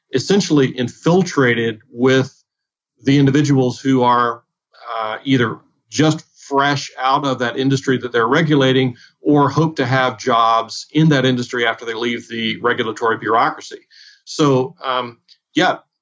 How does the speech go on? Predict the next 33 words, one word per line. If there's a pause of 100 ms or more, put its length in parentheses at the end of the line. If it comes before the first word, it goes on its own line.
(120)
large
influential
firms
are
gonna
try
to
exert
their
influence
however
they
can,
wherever
they
can (400)
politically. (400)
One
of
the
ways
to
try
to
avoid
that
is
to
make
that
job
more
difficult.